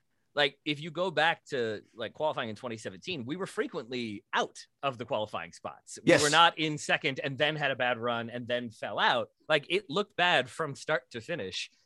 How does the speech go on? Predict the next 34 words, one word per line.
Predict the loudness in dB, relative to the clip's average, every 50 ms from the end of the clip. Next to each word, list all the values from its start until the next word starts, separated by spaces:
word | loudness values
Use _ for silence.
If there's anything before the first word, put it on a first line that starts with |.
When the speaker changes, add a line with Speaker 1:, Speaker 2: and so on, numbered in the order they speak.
| -18 _
Speaker 1:
And | -2 2 6
that, | 6 4 4 _ -10
not | 2 4 4 4 6
meant | 4 0 0
to | 2 2
make | 2 2 2
any, | 0 -4 -4 -4
anybody | -4 -6 -4 -4 -6
feel | -6 -4 -6 -2
better, | 2 2 4 4 4 2 0
just | -2 -6 -6 -6 -6 -10 _
meant | -8 -8 -8 -8
to | -10 -16
point | _ -8 -6 -4 -2
out | -2 -2 -2 -4 _
that | -6 -6 -6 -6 -12 -20 _ _ _ _ _ _ _ _ _ _ _ _
it, | -16 -16 -14 _
like, | 0 0 0 2 0
it | -6 -8 -6
would | -8 -10 -10 -4
take | -2 -2 -2 -2
a | -4 -8
pretty | -6 -6 -6 -4 -4 -4 -8 -10 -12 _
big | 0 2 2 2 0 -4 -6
downturn | -4 -4 -2 -4 -4 -6 -8 -8 -8 -8 -8 -8 -10 -12 -14 _ _ _ _
in | -12 -12
form | -12 -8 -6 -4 -4 -4 -6
for | -8 -8
the | -10
United | -8 -8 -8 -8 -10
States | -10 -10 -10 -10 -10 -12 -18 -20
to | _ -12 -12 -10 -8
miss | -2 -2 -2 -2 -2 -2
out | -2 -2 -2 -4 -8 -14